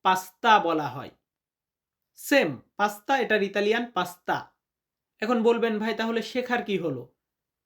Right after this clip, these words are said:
না জানলে কিভাবে বলবেন?" আপনাকে জানতে হবে যে পাস্তা, এটার ইতালিয়ান পাস্তা।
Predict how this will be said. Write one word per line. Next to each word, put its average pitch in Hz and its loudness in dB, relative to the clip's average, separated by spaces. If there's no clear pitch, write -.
না 196 4
জানলে 247 2
কিভাবে 214 -2
বলবেন?" 147 -2
আপনাকে 233 -6
জানতে 220 -2
হবে 175 0
যে 160 -4
পাস্তা, 196 -6
এটার 208 -4
ইতালিয়ান 202 -2
পাস্তা। - -4